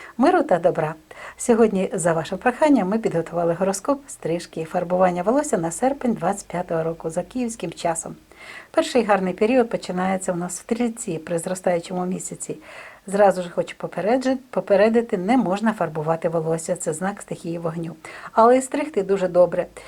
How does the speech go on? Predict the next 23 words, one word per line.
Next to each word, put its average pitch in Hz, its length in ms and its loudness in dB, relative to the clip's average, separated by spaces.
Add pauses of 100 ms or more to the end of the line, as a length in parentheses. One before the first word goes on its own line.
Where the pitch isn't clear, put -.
(280)
Це 269 140 4
можна 185 260 2
буде 175 200 0
зробити 180 360 0
третього 180 420 2
після 175 260 -8
десятої 175 540 0
години 262 360 6
ранку, 269 460 4 (280)
четвертого 233 840 2 (120)
та 170 100 -2
п'ятого 214 400 0
до 170 120 -6
сімнадцятої 185 720 -4 (280)
години 165 500 -2 (220)
вечора. 156 440 -8 (640)
Шостого 330 540 2
до 254 160 6
дев'ятнадцятої 233 800 4
тридцяти 226 460 -6
в 311 120 -8
Козерозі 208 460 2
можна 160 460 -2